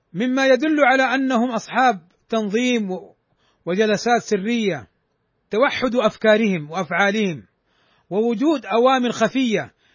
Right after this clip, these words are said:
"افعلوا كذا، لا تفعلوا كذا، استقبلوا فلانا، لا تذهبوا إلى فلان، لا تجلسوا إلى فلان". يجمعونهم في استراحات، ثم يأتونهم بشيخ من المدينة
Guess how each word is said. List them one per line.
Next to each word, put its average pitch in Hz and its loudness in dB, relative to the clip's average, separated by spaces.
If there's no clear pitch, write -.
"افعلوا 247 2
كذا، 170 -2
لا 269 0
تفعلوا 254 2
كذا، 190 -2
استقبلوا 262 -2
فلانا، 226 0
لا 262 2
تذهبوا 269 2
إلى 247 0
فلان، 226 0
لا 262 2
تجلسوا 277 -2
إلى 226 2
فلان". 196 0
يجمعونهم 247 0
في 202 -6
استراحات، 226 0
ثم 247 -4
يأتونهم 269 -2
بشيخ 262 -2
من 214 -2
المدينة 233 -2